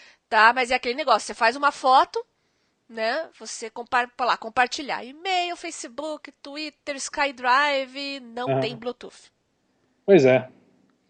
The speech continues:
Speaker 2: Hoje em dia, essas outras formas de compartilhamento até atingem mais pessoas. Mas às vezes você tá na maior da simplicidade da ocasião e fala, "Não, eu só queria mandar pra pessoa que tá na minha frente agora."
Speaker 1: É.
Speaker 2: E aí não dá.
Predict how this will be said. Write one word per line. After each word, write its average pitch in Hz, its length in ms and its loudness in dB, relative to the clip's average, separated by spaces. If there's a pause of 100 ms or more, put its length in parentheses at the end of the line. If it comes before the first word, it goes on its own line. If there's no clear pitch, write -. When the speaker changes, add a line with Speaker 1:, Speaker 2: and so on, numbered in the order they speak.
(300)
Speaker 2:
Hoje 240 200 10
em 226 40 10
dia, 208 160 10
essas 240 200 4
outras 202 220 12
formas 185 180 8
de 175 60 4
compartilhamento 175 600 4
até 202 200 8
atingem 202 400 8
mais 208 160 8
pessoas. 175 580 6 (320)
Mas 170 240 10
às 185 160 8
vezes 202 220 10
você 233 80 -2
tá 240 340 10
na 240 140 0
maior 226 260 6
da 254 80 -2
simplicidade 208 640 8
da 202 80 10
ocasião 190 460 8
e 220 40 6
fala, 214 160 10
"Não, 247 160 4
eu 247 60 0
só - 80 -4
queria 240 220 2
mandar 233 220 6
pra 233 120 4
pessoa 208 260 4
que - 60 -10
tá 208 80 6
na 214 60 6
minha 220 140 10
frente 175 360 4
agora." 156 420 10 (120)
Speaker 1:
É. 190 340 -2 (320)
Speaker 2:
E 190 100 12
aí 175 140 12
não 214 160 10
dá. 131 260 8